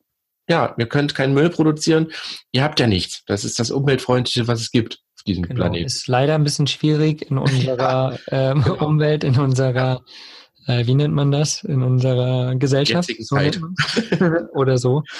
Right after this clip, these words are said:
Speaker 1: Ja.
Speaker 2: Ja, weil, weil einfach die letzten Jahre so, so, so viel darauf abgezielt hat, dass man immer mehr kauft und
Speaker 1: Mhm.
Speaker 2: Massentierhaltung et cetera, Kleider, man hat Massen davon da. Das braucht man einfach alles nicht. Und wenn man wirklich nur das kauft, was man wirklich braucht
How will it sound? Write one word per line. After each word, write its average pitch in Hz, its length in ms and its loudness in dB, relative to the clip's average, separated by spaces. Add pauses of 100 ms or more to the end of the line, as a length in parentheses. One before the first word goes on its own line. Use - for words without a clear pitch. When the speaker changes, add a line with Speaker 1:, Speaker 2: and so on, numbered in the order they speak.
(160)
Speaker 1:
Ja. 127 140 0
Speaker 2:
Ja, 143 160 2
weil, 175 220 -2
weil 143 180 0
einfach 143 320 -2
die 139 120 -2
letzten 135 360 -2
Jahre 131 280 2
so, 127 440 2
so, 127 240 0
so 131 220 0
viel 135 240 -2
darauf 131 340 -2
abgezielt 131 560 0
hat, 131 180 -2
dass 127 180 0
man 131 160 0
immer 123 180 2
mehr 120 160 2
kauft 131 560 0
und 123 160 0
Speaker 1:
Mhm. 120 60 2
Speaker 2:
Massentierhaltung 127 920 0
et 160 180 -2
cetera, 131 760 0
Kleider, 127 560 2
man 123 260 0
hat - 180 -6
Massen 135 400 0
davon 120 360 -2
da. 117 260 -2 (200)
Das 135 180 0
braucht - 320 -2
man 135 120 2
einfach 110 340 -2
alles 113 260 -4
nicht. 117 180 -4
Und 120 100 -4
wenn 131 120 0
man 127 180 2
wirklich 143 400 0
nur 131 200 2
das 151 340 0
kauft, 143 420 0
was 127 180 -4
man 120 300 -2
wirklich 143 500 0
braucht 139 540 0